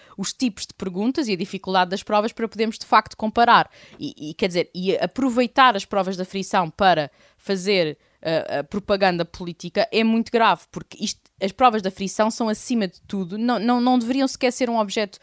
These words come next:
de propaganda política, se o aproveitamento melhorou ou piorou. Simplesmente deveria ser algo que, ah, as escolas e o sistema de ensino utilizaria para, ah, reorientar, ahm,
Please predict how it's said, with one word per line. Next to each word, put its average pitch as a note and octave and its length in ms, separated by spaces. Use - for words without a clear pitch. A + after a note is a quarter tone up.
de - 80
propaganda F#3+ 440
política, G3 340
se - 140
o - 20
aproveitamento F3+ 600
melhorou F#3+ 320
ou G#3 80
piorou. A3 440
Simplesmente G#3+ 600
deveria F3 260
ser G3+ 220
algo A3+ 240
que, A#3+ 300
ah, D3+ 260
as E3 120
escolas A3+ 560
e D3+ 180
o D3 60
sistema F3 340
de E3+ 80
ensino G#3+ 380
utilizaria G#3+ 680
para, A#3 460
ah, A#3 400
reorientar, G#3 960
ahm, G3 760